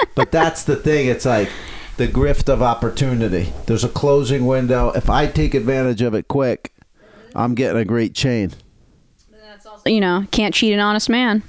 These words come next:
Speaker 2: You know,
Speaker 1: Mm-hmm.
Speaker 2: if you're, if you're looking to get something quick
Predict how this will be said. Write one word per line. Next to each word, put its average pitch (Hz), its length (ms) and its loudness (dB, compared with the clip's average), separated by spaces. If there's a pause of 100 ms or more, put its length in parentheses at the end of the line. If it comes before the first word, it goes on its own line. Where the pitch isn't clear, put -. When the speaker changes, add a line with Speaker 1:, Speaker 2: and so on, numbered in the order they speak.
(340)
Speaker 2:
You 104 100 2
know, 202 40 4 (160)
Speaker 1:
Mm-hmm. - 100 -2
Speaker 2:
if 190 120 0
you're, 202 140 2 (160)
if 196 120 -2
you're 196 120 2
looking 214 280 0
to 208 60 0
get 220 440 0
something 220 760 0 (340)
quick - 480 -2